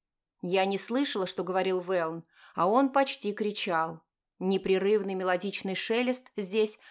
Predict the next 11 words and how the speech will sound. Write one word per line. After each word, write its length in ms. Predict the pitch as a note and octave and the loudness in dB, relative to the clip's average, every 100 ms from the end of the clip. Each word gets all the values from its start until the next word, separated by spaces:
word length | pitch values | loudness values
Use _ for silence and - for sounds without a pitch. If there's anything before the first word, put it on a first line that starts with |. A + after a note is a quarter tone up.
| - | -2
многократно 680 | G#3 G#3 G3+ G3+ A#3+ A#3+ A3+ | 0 4 2 2 0 2 -2
увеличивался, 960 | G#3 G#3+ B3+ B3+ G3+ F3+ E3+ - F3 _ - _ | -2 -2 -2 -2 -4 -6 -8 -10 -10 _ -20 _
но 180 | G#3 A#3+ | 2 4
не 140 | D4 | 4
раздражал 580 | D4+ C4 C4 C4+ A3 G3 | 4 2 4 4 4 2
барабанную 560 | F#3 F#3+ F#3 F#3+ F#3 F#3 | 4 2 4 2 0 -2
перепонку. 760 | G3 F#3+ F#3+ F3+ F3 - E3+ - _ _ _ | -2 -2 -2 -2 -2 -8 -12 -12 _ _ _
А 140 | - F3 | -6 -4
всё 240 | - G3+ | 0 0
моё 180 | F#3+ F#3 | 2 0
существо 720 | F#3 F#3+ F#3+ - G3+ B3+ B3+ | -2 -6 -6 -8 0 0 0